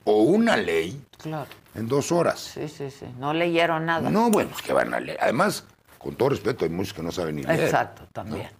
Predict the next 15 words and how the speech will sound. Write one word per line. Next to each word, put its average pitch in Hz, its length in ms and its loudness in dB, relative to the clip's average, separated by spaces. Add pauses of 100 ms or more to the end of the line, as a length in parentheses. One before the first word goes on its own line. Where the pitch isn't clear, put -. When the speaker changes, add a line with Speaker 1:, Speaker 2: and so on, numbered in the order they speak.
(100)
Speaker 2:
también, - 420 -12
eso - 220 -6
es - 80 0
cierto. - 520 -4
Speaker 1:
Entonces, 87 640 -2 (460)
no, - 160 -14 (200)
pues - 160 -14
claro - 340 -4
que - 120 -6
sí, 69 340 -6
la, 139 200 -10
la 69 240 -8
Corte - 360 -10
estuvo 120 360 -6 (140)
perfecto. - 760 -12